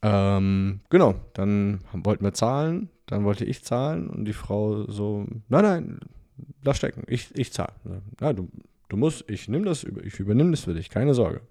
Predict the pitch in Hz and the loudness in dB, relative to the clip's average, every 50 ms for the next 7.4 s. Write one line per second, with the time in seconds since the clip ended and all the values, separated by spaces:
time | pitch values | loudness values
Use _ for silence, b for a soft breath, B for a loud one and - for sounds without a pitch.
0 | - - 123 107 98 92 - 247 240 226 202 170 - - - - - - 139 135 | -18 -16 -12 -10 -6 -4 -4 -2 -2 -4 -4 -6 -6 -6 -8 -10 -6 -6 -4 -2
1 | 127 - 113 107 107 98 - - 82 82 - - - - - _ _ _ - - | -2 -2 -4 -6 -6 -8 -6 -6 -6 -6 -8 -10 -16 -20 -20 _ _ _ -4 -2
2 | 196 196 - 147 147 165 - - _ _ - 98 98 - - 85 92 - 92 92 | -2 -2 0 -2 -2 -2 -6 -10 _ _ -6 -6 -4 -4 -4 -6 -6 -6 -8 -10
3 | 92 - - - 80 - - - B B B B B B B B B B B B | -10 -10 -10 -8 -8 -8 -8 -10 B B B B B B B B B B B B
4 | B B B B - 113 117 156 165 139 123 - 135 127 123 - - 120 120 110 | B B B B -4 0 2 2 2 4 6 6 6 6 6 4 2 2 2 4
5 | 110 104 76 - 110 110 107 101 - 104 95 - 95 98 - - 101 110 117 113 | 4 2 2 2 2 0 0 0 -2 -6 -8 -8 -8 -8 -8 -4 -2 0 2 2
6 | 101 90 90 92 98 113 117 - - - - - - - 92 95 90 87 - - | 2 2 2 2 2 2 0 -2 -8 -16 -20 -16 -10 -8 -6 -4 -2 -2 -2 -2
7 | 180 185 190 196 202 202 196 | 0 2 2 4 4 4 2